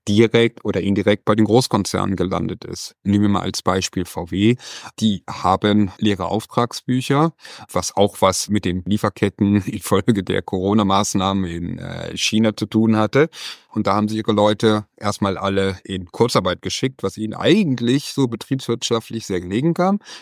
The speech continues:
So konnten sie eine Produktionspause machen und haben die kompletten Personalausgaben dann an die Sozialkassen ausgelagert.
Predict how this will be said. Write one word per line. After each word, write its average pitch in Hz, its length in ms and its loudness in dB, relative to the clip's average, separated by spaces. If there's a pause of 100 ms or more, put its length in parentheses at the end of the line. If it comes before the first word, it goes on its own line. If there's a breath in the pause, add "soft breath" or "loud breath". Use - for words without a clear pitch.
(140 loud breath)
So - 140 -4
konnten 110 260 0
sie 107 100 -2
eine 101 80 0
Produktionspause 131 840 2
machen 131 300 2
und 110 120 0
haben 104 220 0
die 104 80 0
kompletten 98 440 -2
Personalausgaben 98 1300 0
dann 92 220 -8
an 92 160 -2
die 95 80 -2
Sozialkassen 87 1040 -2
ausgelagert. 87 880 -2